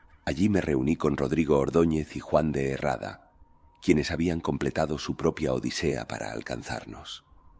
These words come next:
Cuando nos reencontramos, sus rostros demacrados reflejaban el calvario que habían vivido. Pero aún nos quedaba el mayor desafío: regresar al Perú.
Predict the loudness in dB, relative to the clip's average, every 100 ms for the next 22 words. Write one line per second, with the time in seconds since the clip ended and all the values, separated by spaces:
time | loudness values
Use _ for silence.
0 | _ _ _ _ _ 2 4 4 2 0
1 | 0 0 0 -2 0 -2 -2 -4 -8 -12
2 | -14 -20 -20 -20 -20 -20 -10 -6 -4 0
3 | 0 0 -4 0 0 0 2 2 0 -4
4 | -8 _ _ _ -4 -2 -2 0 0 2
5 | -2 -2 0 2 2 0 -6 -4 -6 -2
6 | -2 -2 -6 -8 -8 -10 -16 -20 -20 _
7 | _ _ _ _ _ _ _ _ _ _
8 | -4 -2 -2 -4 -4 -8 -12 _ _ _
9 | _ -6 -6 -4 0 2 4 2 -2 -4
10 | -2 2 0 0 -8 -8 -8 -10 -12 -14
11 | -20 -20 -20 _ _ _ _ _ _ _
12 | -6 0 0 0 -4 0 0 2 0 -2
13 | -4 -6 -6